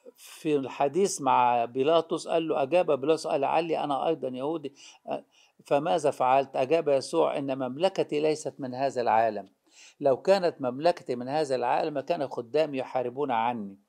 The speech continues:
لكي لا أسلم إلى اليهود، والآن مملكتي ليست من هذا العالم." نيجي بقى للساعة التالتة اللي بعد كده.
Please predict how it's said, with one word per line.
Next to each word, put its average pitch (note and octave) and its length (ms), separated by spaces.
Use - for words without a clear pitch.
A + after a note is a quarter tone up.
لكي C#3 340
لا C3+ 220
أسلم B2+ 440
إلى A2+ 140
اليهود، G2 400
والآن D3 380
مملكتي B2 540
ليست A#2+ 440
من A#2 160
هذا G#2+ 480
العالم." F#2 440
نيجي A#3+ 300
بقى A3 220
للساعة F#3 360
التالتة G#3+ 420
اللي D3 140
بعد A#2 260
كده. - 320